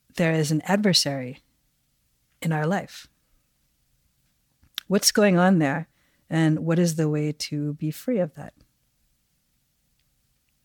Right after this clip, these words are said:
So this is really a different approach to the question that's, um, in some ways very practical. And so the Buddha points us to different factors of our human experience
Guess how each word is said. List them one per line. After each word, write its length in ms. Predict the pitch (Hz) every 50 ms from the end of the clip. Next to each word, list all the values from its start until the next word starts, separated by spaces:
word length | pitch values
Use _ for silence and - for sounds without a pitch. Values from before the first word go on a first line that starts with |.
| _ _ _ _ _ _ _ _ _ _ _ _ _ _ _ _ _ _ _ _ _ _ _ _ _ _ _ _ _ _ _ _ _ _ _ _ _ _ _ _ - - - _ - - - _ _ _
So 120 | - - 226
this 200 | 233 262 262 285
is 140 | 285 262
really 200 | 269 254 247 226
a 80 | 202 175
different 520 | 151 - 180 - - 196 180 170 160 -
approach 500 | 170 - - - - - 185 180 - -
to 100 | - 175
the 120 | 151 156 151
question 560 | - - 165 160 - - - 160 156 151 151
that's, 360 | 156 151 151 - - - - -
um, 360 | 175 160 156 156 151 156 156 - _ _ _ _ _ _
in 80 | - 202
some 160 | - - 302
ways 200 | 330 302 247 180
very 600 | 170 160 175 170 170 175 170 170 170 165 - _ _ _
practical. 640 | - - 175 180 - - 160 - - 143 135 127 139 - _ _ _ _ _ _ _ _ _ _ _ _ _ _ _ _ _ _ _ _ _ _ _ _ _ _ _ _ _ _ _ _ _ _ _ _ _ _ _ _ _ _ _ _ _ _ -
And 100 | 196 190
so 100 | 208 220
the 80 | 202 208
Buddha 260 | 185 214 196 226 208
points 500 | - - - - 196 220 220 - - -
us 380 | 170 165 156 - - - -
to 540 | - - - - - 170 165 160 160 160 160
different 440 | 156 - 190 202 - - 247 240 233
factors 600 | - - - 156 160 - - - 170 165 156 151
of 280 | - - 160 160 156 160
our 120 | 160 165 151
human 340 | - - - 175 170 165 156
experience 920 | 147 - - - - - 269 247 202 180 160 156 156 - - - - -